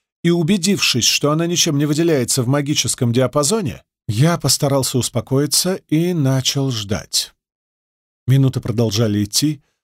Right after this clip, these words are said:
солнце жарило все сильнее — Оказавшаяся под его лучами спина постепенно намокала от пота. Однако ничего не менялось.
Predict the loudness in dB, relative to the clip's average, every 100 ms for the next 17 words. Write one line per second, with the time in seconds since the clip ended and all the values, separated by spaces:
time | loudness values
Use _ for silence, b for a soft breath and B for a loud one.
0 | -4 0 0 0 0 2 2 0 0 -2
1 | 0 0 0 0 0 0 -2 -8 _ _
2 | _ _ -4 0 2 0 0 0 0 0
3 | 0 0 2 2 2 0 0 -2 0 -2
4 | -2 -2 -2 -2 0 -2 0 -2 -2 -2
5 | -2 -2 -4 -6 -8 -6 -12 -14 _ _
6 | _ -4 -2 2 2 2 0 -2 0 0
7 | 0 0 0 0 0 -2 -4 -2 -2 -2